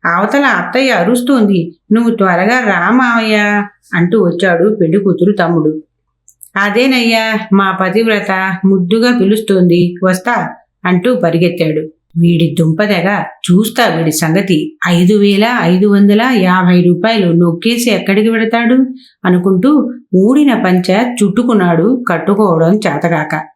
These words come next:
పరాగ్గా ఉంటే ఈ పట్టుపంచ కూడా పట్టుకుపోయేటట్టున్నాడు ఈ చిదానందం,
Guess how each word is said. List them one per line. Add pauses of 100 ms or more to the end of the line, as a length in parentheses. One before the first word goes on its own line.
(400)
పరాగ్గా
ఉంటే (220)
ఈ
పట్టుపంచ
కూడా
పట్టుకుపోయేటట్టున్నాడు
ఈ
చిదానందం,